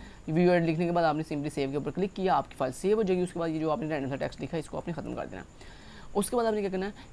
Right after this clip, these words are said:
यहाँ पे वो code लिखना है जो मैं code आपको दिखाने जा रहा हूँ। तो ये दोस्तों वो code है जो आपने code यहाँ पे लिखना है। ये लाइन number one नहीं लिखनी, ये मैंने just आपकी बताने के लिए किया कि ये assignment सीएस वन ज़ीरो वन की है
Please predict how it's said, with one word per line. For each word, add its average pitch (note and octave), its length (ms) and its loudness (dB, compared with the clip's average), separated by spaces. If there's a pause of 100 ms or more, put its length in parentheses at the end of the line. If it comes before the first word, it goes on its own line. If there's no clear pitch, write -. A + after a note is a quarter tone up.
यहाँ F#3 280 2
पे F#3+ 80 -2
वो F#3+ 180 6
code F#3+ 220 8
लिखना F3 160 2
है F#3+ 60 2
जो F#3 40 2
मैं F#3 100 0
code E3 220 2
आपको E3 200 4
दिखाने C#3 460 0
जा B2 220 0
रहा A#2+ 120 -4
हूँ। A#2+ 140 -6
तो B2+ 120 -4 (340)
ये E3 260 4
दोस्तों D3+ 260 0
वो C#3 60 -2
code F3+ 280 4
है F3 60 6
जो E3 100 4
आपने D3+ 200 2
code C3+ 180 0
यहाँ C3+ 140 0
पे C#3 60 0
लिखना C3 200 -4
है। C3 60 -6 (300)
ये D#3+ 80 4
लाइन D#3+ 220 4
number F#3 160 2
one F3 160 2
नहीं D#3+ 240 0
लिखनी, F#3 240 0 (100)
ये D#3 140 2
मैंने D#3 280 0
just D3+ 140 -4
आपकी D#3 720 0 (220)
बताने C3+ 240 0
के D#3 60 0
लिए F3+ 100 4
किया D#3 180 0
कि D3+ 60 0
ये D#3 160 0
assignment D3 400 -2 (220)
सीएस C3+ 180 -4
वन C3+ 180 0
ज़ीरो D#3+ 120 4
वन D#3+ 180 0
की F3 180 -2
है A#3+ 300 -4